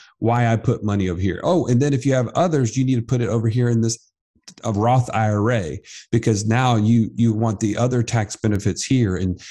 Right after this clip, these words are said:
you can, you can do so and so forth with this money. And then you want to put some money over here in the savings, and you want to put some money,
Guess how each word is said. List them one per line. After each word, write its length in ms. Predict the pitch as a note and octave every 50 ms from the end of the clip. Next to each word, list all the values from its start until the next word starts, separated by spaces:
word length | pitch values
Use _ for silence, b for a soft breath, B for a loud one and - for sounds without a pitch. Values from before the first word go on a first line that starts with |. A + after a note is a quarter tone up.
| B B B
you 160 | - A2 A2+
can, 260 | A#2+ B2 A2 G#2 F#2+ - A2
you 80 | B2+
can 140 | B2 - B2+
do 180 | A2+ B2 B2 A#2
so 380 | A2 - - - C#3 C3 C3
and 100 | B2 A#2
so 220 | A2 - B2+ A#2+ A#2
forth 340 | - A#2+ A2+ A2+ A2 G#2 G2 - - _ _ -
with 220 | G2+ G#2+ G#2+ G#2
this 220 | - A2 G#2+ - A2+
money. 340 | G#2+ E2 E2+ E2+ - - - B B B B B B B -
And 140 | A#2 B2 C3+
then 120 | D3 D3+
you 100 | E3 F3
want 120 | E3+ E3
to 80 | D#3 B2+
put 200 | - D#3+ - -
some 220 | - - F#3+ F#3
money 220 | F#3 F3+ F3 E3+ D#3+
over 220 | D#3+ C#3+ C#3+ C#3+
here 480 | B2+ A#2 - - F#3+ F#3+ F3 B2+ G2+ - -
in 140 | A2 B2 B2
the 60 | B2+
savings, 560 | A#2+ - - E3+ D#3+ C#3+ A#2 F#2+ F2 F2+ G#2 A2+
and 80 | A2+
you 60 | C3 D3+
want 80 | D3+ D3
to 60 | C3+
put 180 | - - - -
some 180 | - - F3+
money, 220 | F3 E3 D#3+ D3+